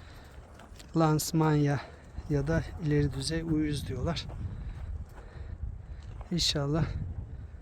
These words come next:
bu ilaçlar iyi gelecek. Zaten bu saate kadar gelmesinin nedeni, onun için biz çok fazla hani bağışıklık sistemi kuvvetlendirici Üminex verdik, multivitamin verdik, köpek vitamini verdik.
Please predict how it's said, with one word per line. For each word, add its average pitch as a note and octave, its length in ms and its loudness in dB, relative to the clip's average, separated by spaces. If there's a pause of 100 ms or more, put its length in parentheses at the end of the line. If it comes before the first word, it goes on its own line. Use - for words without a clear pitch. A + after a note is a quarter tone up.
(240)
bu E3 60 2
ilaçlar C#3 480 0
iyi C#3 220 0
gelecek. C3 380 0
Zaten F#3 440 4
bu F3+ 60 0
saate F3 400 0
kadar E3 340 0
gelmesinin D#3+ 800 4
nedeni, D#3+ 380 4 (800)
onun E3 180 8
için D#3 360 4
biz D3 160 0
çok D3+ 180 2
fazla C#3+ 480 0 (920)
hani D#3 240 2
bağışıklık - 480 4
sistemi D#3 400 4
kuvvetlendirici D3 1000 2
Üminex D3 520 6
verdik, C3 500 0
multivitamin D3 800 2
verdik, C3 340 -2
köpek D#3+ 400 -4
vitamini C3+ 480 0
verdik. C3 480 -4